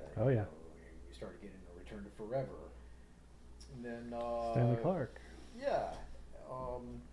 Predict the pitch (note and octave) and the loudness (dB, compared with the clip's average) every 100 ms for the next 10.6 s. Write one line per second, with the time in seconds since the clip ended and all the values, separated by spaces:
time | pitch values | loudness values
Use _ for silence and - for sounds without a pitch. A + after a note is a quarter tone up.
0 | - - A#2 C3+ C3+ A2 C3 - - - | -16 -4 0 4 4 4 2 0 -12 -16
1 | - - - - - - - - G3 F#3 | -14 -12 -10 -8 -8 -6 -6 0 6 8
2 | F3+ D#3 C#3 - D#3+ E3 E3 F#3+ G3+ F3 | 8 4 2 -6 -8 -4 0 2 2 2
3 | C#3 G#3 G#3 - D3 B2+ - - - - | 2 0 -2 -4 -2 -2 -6 -4 -2 -2
4 | - - C#3+ - A3+ D#3 C3 F#3 F#3 F#3+ | -6 -8 -6 4 4 4 0 -4 -4 -4
5 | F#3+ F3+ - G#3 G#3 G3+ G3 - G3+ - | -2 -2 -2 -2 0 0 -2 -4 -4 -4
6 | F#3+ G3+ G3+ G#3 G#3+ G#3+ G3+ F3 C#3+ B2+ | -2 -2 -4 -6 -6 -4 -2 -2 -2 -2
7 | G#2+ E2+ - - - - - - - - | -6 -8 -4 -4 -4 -10 -12 -12 -12 -12
8 | - - - - - - - G3+ G3 G3+ | -12 -14 -14 -14 -14 -14 -12 -8 -6 -2
9 | G3+ G2+ G2 - - - - - - - | -2 -2 -6 -10 -16 -14 -14 -14 -16 -16
10 | - - - A#2+ A#2 | -18 -14 -6 -6 -6